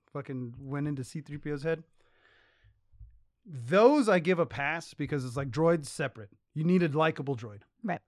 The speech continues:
Speaker 1: Every Star War-, good Star Wars movie has had a likable droid.
Speaker 2: Mm-hmm.
Speaker 1: That's where you start.
Speaker 2: And a lot of the shows.
Speaker 1: Yeah. Yeah. Well, uh, yeah, Star Wars properties.
Speaker 2: Okay. Yeah,
Speaker 1: That's what
Speaker 2: okay.
Speaker 1: I should say. Babu Frik, I think, was the, the Ewoks of that movie.
Speaker 2: Mm-hmm.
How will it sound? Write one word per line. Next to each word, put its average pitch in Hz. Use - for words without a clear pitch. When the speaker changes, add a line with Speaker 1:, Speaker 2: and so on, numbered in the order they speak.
Speaker 1:
Every 170
Star 170
War-, 165
good 156
Star 160
Wars 147
movie 139
has 123
had 135
a 127
likable 135
droid. 113
Speaker 2:
Mm-hmm. 202
Speaker 1:
That's 135
where 147
you 139
start. 113
Speaker 2:
And 247
a 349
lot 302
of 285
the 302
shows. 320
Speaker 1:
Yeah. 170
Yeah. 139
Well, 202
uh, 190
yeah, 175
Star 160
Wars 151
properties. 131
Speaker 2:
Okay. 214
Yeah, 196
Speaker 1:
That's 180
what -
Speaker 2:
okay. -
Speaker 1:
I -
should 139
say. -
Babu 214
Frik, -
I 165
think, 180
was 139
the, 139
the 135
Ewoks 190
of 151
that 170
movie. 180
Speaker 2:
Mm-hmm. 208